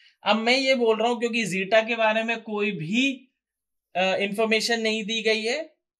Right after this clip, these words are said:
और जो shaft, जो horizontal shaft है दो bearing के बीच में जिसमें एक rotor लगा हुआ है, इसको मैं मान लेता हूं simply supported। तो assuming shaft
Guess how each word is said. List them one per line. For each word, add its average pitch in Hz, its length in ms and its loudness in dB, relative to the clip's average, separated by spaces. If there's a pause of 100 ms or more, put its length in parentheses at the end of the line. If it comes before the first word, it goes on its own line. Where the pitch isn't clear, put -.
(140)
और 226 340 6
जो 208 140 -6
shaft, 208 540 2
जो 233 220 -2
horizontal 220 680 0
shaft 208 420 0
है 233 100 2
दो 208 200 0
bearing 190 420 0
के 220 100 -4
बीच 196 320 -8
में 208 120 -8
जिसमें 202 300 -10
एक 196 100 -12
rotor 180 400 -6
लगा 160 280 0
हुआ 147 340 -4
है, 180 180 -2 (360)
इसको 214 300 -8
मैं 214 180 0
मान 165 260 0
लेता 165 320 0
हूं 208 220 -2
simply 196 540 2 (400)
supported। 127 720 -2 (240)
तो 170 200 0
assuming 202 680 4 (4000)
shaft 175 680 0